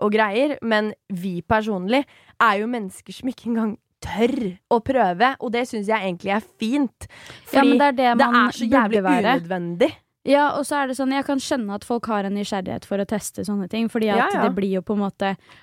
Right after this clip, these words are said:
Speaker 2: altså, jeg har sett det er en spesifikk TikToker, eh, amerikaner,
Speaker 1: Ja.
Speaker 2: som, altså,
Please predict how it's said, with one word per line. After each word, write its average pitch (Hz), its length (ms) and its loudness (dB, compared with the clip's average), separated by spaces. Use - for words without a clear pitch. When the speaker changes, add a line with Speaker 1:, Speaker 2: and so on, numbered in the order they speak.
Speaker 2:
altså, 240 300 2
jeg 240 260 2
har 262 140 -2
sett - 320 -6
det 226 220 0
er - 60 -6
en 196 80 -6
spesifikk 196 720 -8
TikToker, 240 640 -2
eh, 202 540 0
amerikaner, 202 640 0
Speaker 1:
Ja. - 160 -4
Speaker 2:
som, 226 300 0
altså, 240 240 0